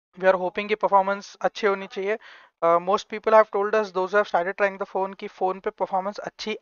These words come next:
आ रही है, uh, but we don't know वो वाले लॉबी में कैसी, कैसा परफॉर्म करेगा वो फोन। तो tomorrow itself we are going to start using those phones and the next fifteen days we'll be playing on those phones itself। तो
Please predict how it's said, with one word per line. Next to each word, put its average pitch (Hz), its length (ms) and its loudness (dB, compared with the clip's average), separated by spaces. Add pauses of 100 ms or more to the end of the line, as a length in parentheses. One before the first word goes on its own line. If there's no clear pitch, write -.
आ 170 120 8
रही 196 200 0
है, 247 180 2 (520)
uh, 165 180 4 (220)
but 175 80 6
we - 200 -10
don't 208 220 4
know 208 160 0
वो 180 200 4
वाले 202 180 10
लॉबी 180 240 2
में 196 140 -6
कैसी, 180 260 -6 (560)
कैसा 190 200 6
परफॉर्म 208 360 4
करेगा 185 260 2
वो 208 80 2
फोन। 214 320 -4 (640)
तो 202 380 2 (400)
tomorrow 262 320 8
itself 254 240 2
we - 100 -14
are 214 120 0
going 214 140 -6
to 226 120 -6
start 196 320 4
using 190 240 -10
those 202 240 -6
phones 196 300 -8
and 180 140 -8
the 175 60 -8
next 185 240 -6
fifteen 214 300 -6
days 208 240 2
we'll 196 160 -8
be 196 180 -6 (120)
playing 190 340 -4
on 175 220 -4
those 202 260 0
phones 190 240 -4
itself। 185 300 -6 (920)
तो 180 320 2